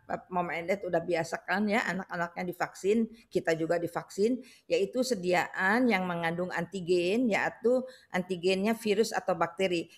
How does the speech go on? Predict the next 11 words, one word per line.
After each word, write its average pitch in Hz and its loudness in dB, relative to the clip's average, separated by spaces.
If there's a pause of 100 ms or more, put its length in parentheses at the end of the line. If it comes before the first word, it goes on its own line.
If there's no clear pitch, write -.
(120)
yaitu 185 0
zat 185 4
aktif - -4
di 156 -6
situ 165 -4
ya, 185 2 (240)
bagian 165 2
dari 165 2
virusnya, 202 0
bagian 160 0
da-, 226 -2